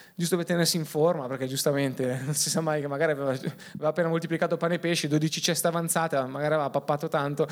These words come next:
quindi doveva anche lui smaltire, ma Pietro ha provato la sensazione di camminare sulle acque. A chi non piacerebbe provare la sensazione?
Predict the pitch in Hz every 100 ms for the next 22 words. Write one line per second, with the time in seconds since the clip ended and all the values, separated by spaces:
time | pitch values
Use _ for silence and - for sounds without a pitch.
0 | - 180 175 185 175 175 165 160 - -
1 | - 170 190 190 202 202 226 226 247 262
2 | 285 277 - - 160 160 175 196 202 226
3 | 233 233 240 254 226 - - - 147 156
4 | 156 151 151 151 147 - 147 165 156 -
5 | 131 131 131 127 123 123 123 127 127 -
6 | - 147 - - - _ _ _ _ _
7 | _ _ _ 156 156 190 147 147 147 151
8 | 131 135 131 127 123 139 - 143 135 127